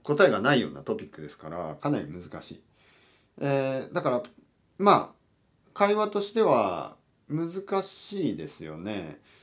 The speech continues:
で、「こういう話をしますか？」と言われれば、まあ、人によってはするだろうし、人によってはしないでしょう。ね。だから、これが日常的に使われるかどうかっていう、そういう漠然とした質問ですね。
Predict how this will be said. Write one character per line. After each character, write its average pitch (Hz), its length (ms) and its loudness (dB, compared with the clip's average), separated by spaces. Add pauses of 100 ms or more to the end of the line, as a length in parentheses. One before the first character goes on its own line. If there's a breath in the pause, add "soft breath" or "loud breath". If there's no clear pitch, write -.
(480 soft breath)
で、 156 460 0
「こ 202 160 4
う 214 40 6
い 214 160 0
う 214 40 0
話 208 420 0
を 135 500 2 (800)
し - 200 -2
ま 226 160 8
す 240 100 -2
か？」 107 260 0 (340)
と 120 80 0
言 117 140 0
わ 123 100 4
れ 127 100 2
れ 123 100 2
ば、 113 320 2
ま 147 100 4
あ、 - 20 2
人 277 220 -2
に 277 100 0
よ 269 80 0
っ 269 40 -2
て 262 160 -2
は 175 120 6
す - 140 -6
る 147 120 4
だ 127 100 2
ろ 120 100 2
う 104 40 -2
し、 120 240 -4
人 151 180 -2
に 151 100 2
よ 151 80 2
っ 147 40 -6
て 143 140 -4
は 87 100 -6
し - 200 -14
な 104 160 -4
い 98 100 -4
で 76 120 -10
し - 160 -14
ょ 76 140 -14 (520)
う。 151 40 -6
ね。 156 100 -8 (1000 soft breath)
だ 160 100 -4
か 160 120 2
ら、 143 200 6
こ 170 160 -4
れ 220 100 2
が 233 140 4
日 147 400 -2
常 277 180 0
的 254 280 0
に 233 60 4
使 214 220 -4
わ 196 120 6
れ 190 120 8
る 196 100 8
か 120 120 2
ど 123 140 6
う 117 40 4
か 95 140 -2
っ - 40 -8
て - 140 -8
い 101 100 -2
う、 101 120 -6 (260)
そ 139 160 -2
う 139 40 0
い 143 60 -2
う 110 80 -2
漠 117 320 -2
然 196 320 0
と 185 140 -2
し 180 80 -10
た 151 100 0
質 143 220 -6
問 131 180 0
で 117 60 0
す - 80 -8
ね。 69 200 -14